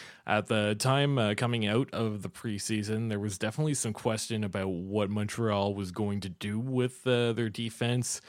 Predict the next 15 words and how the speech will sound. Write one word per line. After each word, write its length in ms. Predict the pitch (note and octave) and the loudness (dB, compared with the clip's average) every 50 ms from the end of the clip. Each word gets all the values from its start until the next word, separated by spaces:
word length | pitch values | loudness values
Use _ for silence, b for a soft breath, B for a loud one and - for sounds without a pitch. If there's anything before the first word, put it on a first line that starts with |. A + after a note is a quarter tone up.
| B B B B B | B B B B B
Uh, 220 | - G2+ G2+ G#2 | -4 -2 -2 0
there 160 | G2 G#2 G#2+ | 0 0 0
was 140 | G#2+ G#2+ G2 | 0 -2 -2
a 60 | F#2+ | -4
possibility 840 | F2+ - A2 G#2 G#2+ - A2 G2+ A2 G#2+ G#2+ G#2+ A2 G#2 G#2+ G#2+ A2+ | -4 -2 -2 -2 0 -2 -2 -2 -2 0 2 2 0 0 0 0 0
that 200 | A2 G#2 G2+ - | 0 -2 -2 -2
they 120 | - G#2+ G#2+ | -2 -2 0
could 220 | - B2+ A#2+ A2 | 0 0 0 0
have 320 | F2+ A#2 A2 G#2+ G#2+ G#2 | 2 2 2 2 0 -2
three 560 | G#2 - - - G#2+ G2 G#2+ A#2+ B2 C3 C#3 B2+ | -4 -8 -10 -10 -8 -4 -2 -2 0 0 0 -2
very 480 | G#2 F#2+ G#2+ G#2+ B2 C3 C3 A#2+ F#2+ | -2 0 0 2 2 2 2 2 2
inexperienced, 1000 | F#2 A#2 B2 A#2+ - - - - A#2 B2 A#2 C3 C3+ C3 C3 C3 B2 - - - | 2 2 0 0 -2 -4 -2 0 2 4 4 4 4 4 4 2 2 0 0 2
uh, 220 | B2+ A#2 A2 A2+ A#2 | 2 2 4 2 2
rookies, 560 | A#2 C3 D#3+ E3+ - A#2+ A2 G#2 G2+ F#2+ G#2+ | 2 0 0 0 0 0 0 0 0 -2 -2
uh, 160 | G2+ F#2 F#2 | -2 -2 -2